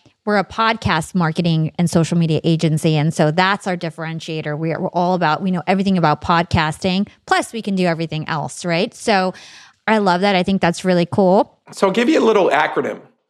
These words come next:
Speaker 2: So
Speaker 1: Yeah.
Speaker 2: the acronym for launching anything that I have is move. M is mindset. You have to start with that mindset, okay? You have to find an obstacle. What is the problem that you're solving, okay? Find the void,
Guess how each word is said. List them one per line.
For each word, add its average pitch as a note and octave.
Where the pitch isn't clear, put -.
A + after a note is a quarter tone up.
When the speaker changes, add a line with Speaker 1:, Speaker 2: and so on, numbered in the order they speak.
Speaker 2:
So A#3
Speaker 1:
Yeah. A3
Speaker 2:
the E3
acronym G3
for D3+
launching C#3+
anything B2
that A2
I A2
have A2
is G#2+
move. A#2
M C#3
is D#3
mindset. B2
You A#2
have G#2
to D3+
start C#3
with D3
that E3
mindset, A#2+
okay? B2
You C#3+
have C3
to D#3+
find D#3+
an D#3+
obstacle. C#3+
What B2
is C#3
the D3
problem A2+
that -
you're -
solving, G2
okay? G#2
Find C#3
the F3
void, C3